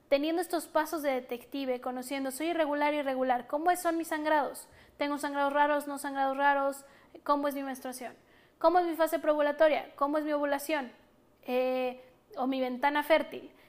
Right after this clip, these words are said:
¿Cómo es mi fase postovulatoria? ¡Pum! Se los juro que van a tener todo un alcance de, ah, ahora entiendo por qué me duele. Ahora entiendo por qué, eh, sí me la paso muy mal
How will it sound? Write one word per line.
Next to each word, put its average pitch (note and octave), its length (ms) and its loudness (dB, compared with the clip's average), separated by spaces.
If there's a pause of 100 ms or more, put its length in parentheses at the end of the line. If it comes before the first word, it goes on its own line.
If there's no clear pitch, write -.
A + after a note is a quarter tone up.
(220)
¿Cómo D#4+ 220 6
es E4 80 2
mi D#4+ 60 -2
fase D#4 240 0
postovulatoria? D4 760 2 (220)
¡Pum! E4 340 10 (480)
Se - 160 -4
los G3+ 160 -2
juro F#4 220 2
que F4 80 0
van D#4 140 2
a D#4+ 120 -2
tener C#4 320 -2 (400)
todo D#4 280 8
un D4+ 120 0
alcance C#4 500 0
de, C4 360 -2
ah, D#4 340 -2
ahora C#4+ 140 -2
entiendo D#4 420 -4
por C4+ 160 -6
qué C4 160 -6
me C4 140 -4
duele. C4+ 360 -2 (440)
Ahora C4+ 240 4
entiendo C4+ 380 -4
por C4 300 -4
qué, C#4 540 0 (320)
eh, B3 840 -2 (500)
sí D#4+ 140 0
me F4+ 80 4
la - 120 4
paso C#4 220 -2
muy C#4+ 140 -4
mal C#4 320 0